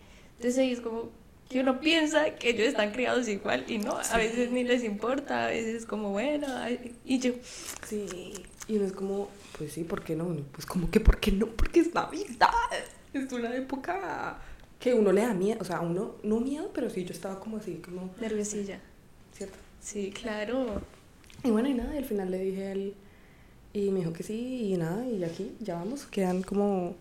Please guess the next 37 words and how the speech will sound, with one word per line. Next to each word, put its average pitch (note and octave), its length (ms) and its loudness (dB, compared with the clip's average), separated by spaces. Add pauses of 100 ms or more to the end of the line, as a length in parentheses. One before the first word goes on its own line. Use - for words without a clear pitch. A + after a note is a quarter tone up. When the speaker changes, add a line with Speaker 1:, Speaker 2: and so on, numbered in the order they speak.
(600)
Speaker 2:
dieciséis E3+ 480 0
días. A3 220 -2 (580)
Speaker 1:
Joder. C4 420 -6 (1000)
Speaker 2:
¿Eh? D#3+ 120 -2
Speaker 1:
¿Y A#3 60 -2
cuándo A3+ 260 -2
viajas? G#3 320 -6 (800)
Speaker 2:
Viajo D#3+ 500 0
el D#3 140 -4
diecinueve D#3+ 480 -4
de F3 80 -6
diciembre. F3+ 480 -10 (2750)
Speaker 1:
¿Y A3 160 -8
cuándo F#3+ 280 -10
vuelves? G3+ 340 -10 (180)
Speaker 2:
Y F3 80 -4
vuelvo D#3 380 -2
el D#3 160 -4
treinta D#3+ 440 -4
de F3 80 -2
diciembre. - 420 -10 (440)
Speaker 1:
¡Oh! D4+ 360 -6 (340)
Speaker 2:
Porque G3 220 4
vamos F3 180 4
a - 40 4
Speaker 1:
Sí, - 60 2
Speaker 2:
pasar F#3+ 160 2
Speaker 1:
si E3 60 0
me D#3 80 -2
Speaker 2:
año. G#3 80 0
Speaker 1:
vas G3+ 140 -4
a G#3 60 -2
dejar A3 300 -2
sin A#3 140 -6
pasar A#3+ 280 -8
año, G#3 220 -6
no. A3 180 -8